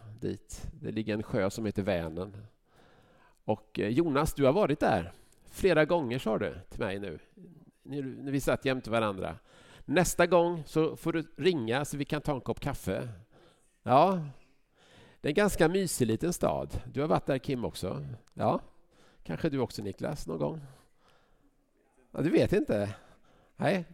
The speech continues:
det finns mer att uppleva i livet. Ja. Ja. <laughs> Du har det, ja. Just det, ja. Nej, men det är, det är en liten mysig stad, kan man säga.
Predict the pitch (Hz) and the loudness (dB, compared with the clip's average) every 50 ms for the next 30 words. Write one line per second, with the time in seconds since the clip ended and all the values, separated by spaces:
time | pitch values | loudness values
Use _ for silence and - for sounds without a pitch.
0 | - - - _ _ - - - - - 147 147 - - 165 143 127 143 151 - | -20 -20 -20 _ _ -20 -18 -12 -8 -6 -4 -4 -4 -2 0 2 2 2 0 0
1 | - 139 120 117 117 120 131 131 120 107 90 98 95 - - - - - - - | 2 4 4 6 6 4 4 4 2 2 2 0 -2 -4 -6 -8 -8 -8 -10 -12
2 | - - - - - - - - - - - - - - - 113 123 139 147 151 | -16 -20 -20 -20 -20 -20 -20 -20 -20 -20 -20 -14 -6 0 2 4 4 4 2 0
3 | 143 120 - - - - - - - - - - _ _ _ _ _ _ _ _ | -6 -12 -18 -20 -20 -20 -20 -20 -20 -20 -20 -20 _ _ _ _ _ _ _ _
4 | _ - - - _ _ _ - - - 120 - - 147 - - - - - - | _ -20 -20 -20 _ _ _ -8 -2 2 4 6 6 6 6 2 -2 -8 -8 -8
5 | 453 466 440 - - - - - - - - - - - - - - 160 151 117 | -8 -8 -8 -8 -10 -12 -14 -14 -8 -8 -8 -2 -2 -2 -2 -2 -6 -16 -16 -16
6 | - - - - - 143 - 139 147 127 107 98 87 78 76 98 78 139 - - | -18 -14 -6 -2 0 2 2 2 2 2 2 0 -2 -4 -4 -4 -4 -4 -2 -2
7 | 120 92 90 - - - - - - - - - _ - _ _ _ _ _ _ | -2 -2 -4 -6 -8 -12 -20 -20 -20 -20 -20 -20 _ -20 _ _ _ _ _ _
8 | _ _ _ - - - - - - - - - - 117 135 160 170 175 165 160 | _ _ _ -20 -20 -20 -20 -20 -20 -20 -20 -8 -2 0 2 4 4 4 2 2
9 | 156 151 143 151 151 160 165 165 160 156 151 151 - 165 160 160 160 175 160 175 | 0 -4 -2 -2 0 2 2 2 0 0 -2 -4 -4 -2 -2 0 0 0 -2 -2
10 | 165 165 165 160 - - 101 90 - - 82 - - - - - - - - - | 0 0 0 -2 -2 -4 -6 -4 -2 -4 -4 -4 -6 -10 -14 -16 -16 -14 -14 -12
11 | - - - - - - - - | -12 -10 -8 -6 -6 -6 -8 -10